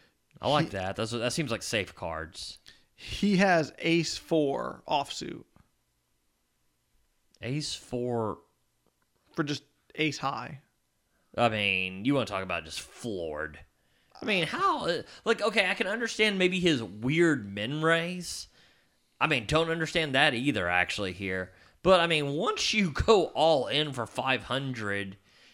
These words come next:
Speaker 1: I mean, he doesn't even have a draw here.
Speaker 2: Exactly. This guy loses his mind after showing that bluff.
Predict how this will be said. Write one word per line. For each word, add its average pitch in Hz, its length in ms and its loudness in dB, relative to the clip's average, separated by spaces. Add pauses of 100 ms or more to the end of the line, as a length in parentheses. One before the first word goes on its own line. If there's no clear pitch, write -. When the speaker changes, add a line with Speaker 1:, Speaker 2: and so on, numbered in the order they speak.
(100)
Speaker 1:
I 180 100 -2
mean, 170 340 -4 (100)
he 202 140 0
doesn't 208 180 6
even 180 160 -2
have 160 160 -2
a 117 40 0
draw 95 600 -4
here. 92 480 -6 (560)
Speaker 2:
Exactly. 131 640 0 (560)
This 175 180 2
guy 151 380 0 (200)
loses 151 640 4
his 139 280 -2
mind 127 440 -8
after 135 240 -4
showing 135 300 -8
that 143 200 -8
bluff. - 400 -6